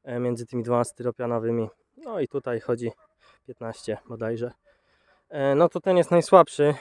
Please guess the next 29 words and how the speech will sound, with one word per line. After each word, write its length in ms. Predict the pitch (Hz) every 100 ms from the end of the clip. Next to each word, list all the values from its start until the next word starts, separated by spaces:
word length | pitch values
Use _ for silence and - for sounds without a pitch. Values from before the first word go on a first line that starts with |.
| - - 381
Możliwe, 420 | 180 175 175 165
że 100 | 160
będę 220 | 160 147 143
go 100 | 143
łączył 360 | 143 135 147
z 60 | 127
jakimś 320 | 123 131 -
odkładem, 560 | 131 - 131 131 135 127
bo 300 | 127 120 113 _ _
tutaj 260 | - 185
było 180 | 170 180
siedem 300 | - 156 151
ramek, 340 | 147 135 135 -
czyli 220 | 160 147
już 120 | 143
zostawiłem 520 | 147 - 139 151 143
mniej, 160 | 151 139
bo 120 | 139
widziałem, 280 | 135 139 131
że 80 | 135
jest 100 | -
słabsza 300 | 131 - 127
rodzina. 320 | 127 127 139 - - -
Na 120 | 151
dwóch 220 | 151 165
ramkach 460 | 165 156 156 156 131
jest 240 | 143 131
trochę 360 | - 143 135 139
czerwiu. 600 | - 147 135 127 123 160